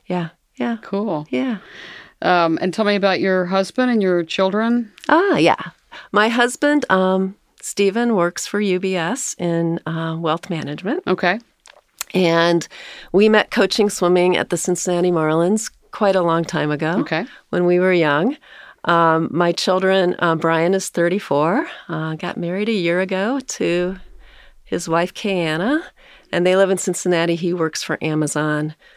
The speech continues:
Speaker 1: Um, it's a big global operations hub
Speaker 2: Mm-hmm.
Speaker 1: here. So
Speaker 2: In Northern Kentucky?
Speaker 1: Yeah,
Speaker 2: Mm-hmm.
Speaker 1: yeah.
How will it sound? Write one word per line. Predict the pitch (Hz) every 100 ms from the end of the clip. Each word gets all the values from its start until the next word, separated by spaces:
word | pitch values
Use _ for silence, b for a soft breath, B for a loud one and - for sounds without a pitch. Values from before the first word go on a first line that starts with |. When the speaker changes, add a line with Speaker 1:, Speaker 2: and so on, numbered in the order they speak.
| b _
Speaker 1:
Um, | 156 143 139 135 147 - _ _ _ _ _ _ _ _ _ -
it's | 160
a |
big | 143 151 147 -
global | 151 147 143 143 131
operations | 131 - 139 135 - 131 -
hub | 220
Speaker 2:
Mm-hmm. | 220
Speaker 1:
here. | 247 - 147
So | - 190 143
Speaker 2:
In | 170 180
Northern | 180 165
Kentucky? | 160 156 175 165 180
Speaker 1:
Yeah, | 151 139 _
Speaker 2:
Mm-hmm. | 170 170
Speaker 1:
yeah. | 165